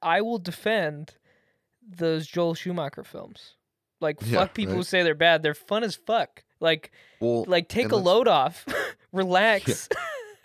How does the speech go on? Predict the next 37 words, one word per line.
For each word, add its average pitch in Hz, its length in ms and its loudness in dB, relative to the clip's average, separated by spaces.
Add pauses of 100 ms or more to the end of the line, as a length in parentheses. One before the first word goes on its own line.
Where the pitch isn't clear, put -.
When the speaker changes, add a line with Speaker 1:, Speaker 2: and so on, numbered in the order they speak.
Speaker 2:
The, 117 340 0
the 113 140 -6
example 107 500 -4
that 87 200 -2
springs 92 380 -8
to - 80 -10
my 85 220 -2
mind 80 340 -6
and 76 100 -14
springs 80 360 -14
to 76 300 -12 (160)
Patrick - 400 -8
H. - 180 -14
Willems' 127 300 -4
mind, 95 320 -4 (220)
uh, 76 220 -10
to 76 260 -12 (460)
reference 78 360 -10
the 76 80 -14
video 85 260 -2
again, 80 300 -8 (160)
Speaker 1:
Yeah. 156 220 -8 (160)
Speaker 2:
is 87 600 -6
what 90 240 -4
I 90 220 0
would, 80 300 -4
and 78 100 -10
I 73 40 -10
think 82 280 -14
a 78 60 -6
lot 78 160 -4
of 78 60 -8
people 78 160 -14
would 76 120 -14
call 73 340 -8
the 80 240 -14
definitive, 78 720 -14